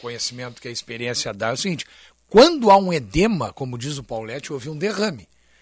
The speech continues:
Se houve um derrame, é porque houve rompura, né?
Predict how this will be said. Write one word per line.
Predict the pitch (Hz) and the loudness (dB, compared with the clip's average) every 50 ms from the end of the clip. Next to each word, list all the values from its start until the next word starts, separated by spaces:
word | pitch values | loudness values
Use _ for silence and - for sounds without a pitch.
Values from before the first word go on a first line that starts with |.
| _ _ _ _ _ | _ _ _ _ _
Se | - - - - 247 | -2 0 0 2 2
houve | 240 262 294 320 311 269 247 220 | 2 0 0 -4 -6 -6 -6 -6
um | 208 185 | -4 -4
derrame, | 160 156 127 104 110 143 185 233 254 208 135 110 _ _ _ _ _ _ _ _ _ _ _ _ | -6 -8 -8 -6 -2 -2 -2 -2 -2 -6 -12 -18 _ _ _ _ _ _ _ _ _ _ _ _
é | - 131 | -4 -4
porque | 143 135 - 160 147 131 - - 175 175 175 160 - - _ _ _ _ _ _ _ _ - | -4 -4 -6 -14 -14 -14 -10 -6 -6 -4 -4 -4 -8 -10 _ _ _ _ _ _ _ _ -6
houve | 180 175 185 202 202 180 151 185 226 247 269 - _ _ _ _ | -2 0 0 2 0 -2 -2 -2 -2 -2 -2 -6 _ _ _ _
rompura, | - - 147 175 185 180 _ _ _ _ _ _ _ _ _ _ _ _ _ _ _ _ _ _ _ - 208 160 143 | -20 -20 -18 -18 -20 _ _ _ _ _ _ _ _ _ _ _ _ _ _ _ _ _ _ _ _ -8 -6 -6 -6
né? | 139 156 160 | -8 -10 -14